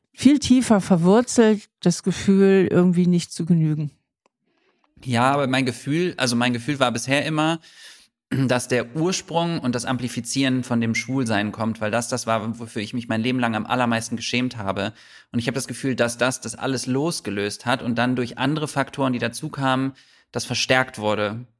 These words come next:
Speaker 2: Also ich glaub nicht, dass es immer nur eine Sache im Leben ist. Ich glaub, unser Leben ist, das Leben ist selten schwarz-weiß und es ist nur das oder das, aber
Speaker 1: Ja, aber es ist ja,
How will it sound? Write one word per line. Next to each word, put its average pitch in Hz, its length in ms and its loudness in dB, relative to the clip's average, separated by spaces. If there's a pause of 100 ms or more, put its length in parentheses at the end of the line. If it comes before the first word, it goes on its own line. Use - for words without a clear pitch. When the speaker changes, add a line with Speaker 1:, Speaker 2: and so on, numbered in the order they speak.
(120)
Speaker 2:
Also 117 160 2
ich 113 80 -4
glaub 117 180 0
nicht, 120 140 0
dass 120 80 -2
es 117 120 -6
immer 123 160 0
nur 117 140 0
eine 117 200 0
Sache 117 220 -2
im 107 100 -2
Leben 101 180 -4
ist. 101 140 -6
Ich - 60 -18
glaub, 104 140 -6
unser 107 160 -2
Leben 104 180 -2
ist, 101 100 -8
das 85 220 -6
Leben 110 160 -2
ist 104 60 -6
selten 104 180 0
schwarz-weiß 107 760 -2 (580)
und 110 120 -6
es 104 80 -8
ist 104 120 -10
nur 123 180 2
das 110 220 0
oder 107 240 -2
das, 101 420 -4
aber 107 580 -2 (160)
Speaker 1:
Ja, 190 340 4 (400)
aber 185 140 4
es 202 100 2
ist 214 200 4
ja, 208 320 8